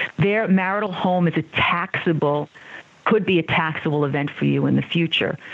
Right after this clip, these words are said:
Whereas a retirement plan, retirement plan is an I R A, an individual retirement account,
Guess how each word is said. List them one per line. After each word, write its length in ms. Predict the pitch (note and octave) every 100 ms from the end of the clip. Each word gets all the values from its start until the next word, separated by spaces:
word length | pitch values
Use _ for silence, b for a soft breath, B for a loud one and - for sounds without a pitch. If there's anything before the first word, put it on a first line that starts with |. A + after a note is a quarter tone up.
| B B -
Whereas 720 | D#3 E3 D#3 - D#3+ D#3 D#3 -
a 40 |
retirement 800 | D#3 D3+ - - A#3 C4+ A3+ D#3 -
plan, 500 | - D3+ C3+ C3 D3 _ B B B B B -
retirement 600 | F3 F3+ A3+ B3 B3 -
plan 460 | - F3 E3 E3
is 400 | - D#3+ D#3 D3+ D3 -
an 200 | D#3+ -
I 260 | D#3 D#3+
R 160 | F3+ E3+
A, 240 | C#3 E3 -
an 160 | D#3
individual 520 | D3+ D3+ D3+ D#3 D#3
retirement 640 | D3+ D3 C#3+ C#3+ C#3+ D3+ E3
account, 480 | - C#3 A#2+ C#3